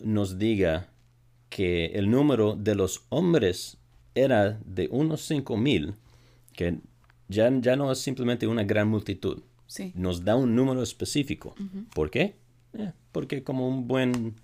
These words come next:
Speaker 1: eh, narrador, o sea, esto es, es una historia que debería invocar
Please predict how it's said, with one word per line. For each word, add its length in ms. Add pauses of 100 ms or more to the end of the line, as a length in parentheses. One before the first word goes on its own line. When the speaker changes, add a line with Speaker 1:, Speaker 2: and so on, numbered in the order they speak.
(340)
Speaker 1:
eh, 460 (520)
narrador, 720 (380)
o 40
sea, 200
esto 340
es, 380
es 240
una 180
historia 640
que 280 (100)
debería 720
invocar 880